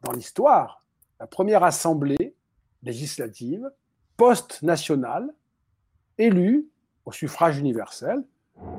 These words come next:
par différents peuples, aujourd'hui vingt-sept peuples. Euh, c'est encore à ce jour le seul cas dans l'histoire démocratique. Et donc nous sommes, en étant européens, en étant ressortissants d'un des vingt-sept pays,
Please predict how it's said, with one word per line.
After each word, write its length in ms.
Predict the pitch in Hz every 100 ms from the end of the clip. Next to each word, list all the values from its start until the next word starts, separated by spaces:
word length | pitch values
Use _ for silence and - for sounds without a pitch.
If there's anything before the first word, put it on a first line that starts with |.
| -
par 360 | 202 247 - _ _ _ -
différents 540 | 127 226 - 180 120
peuples, 380 | 101 113 101 _ _ _
aujourd'hui 380 | 127 123 117 214
vingt-sept 640 | 135 170 165 - 135 -
peuples. 420 | - 208 - _ _ _ _ _ _ _ _ _
Euh, 680 | 151 143 135 127 127 123 120
c'est 200 | - 170
encore 360 | 185 - 185 147
à 60 |
ce 180 | 127 127
jour 420 | 120 208 294 - _
le 200 | 127 120
seul 320 | - 180 147
cas 280 | 185 240 254
dans 120 | 156
l'histoire 420 | 156 151 185 180
démocratique. 680 | 147 156 143 135 - _ _ _ _ _ _ _
Et 80 | 151
donc 200 | 165 147
nous 140 | 175
sommes, 380 | 170 - 311 247
en 100 | 156
étant 280 | 147 160 151
européens, 580 | 143 135 - 117 135 254 _ _ _ _ _ _ _ _ _
en 60 | 127
étant 280 | 131 143
ressortissants 800 | 110 139 143 151 - 143 - 160
d'un 140 | 135 117
des 160 | 117
vingt-sept 500 | 110 143 135 139 -
pays, 360 | - 101 170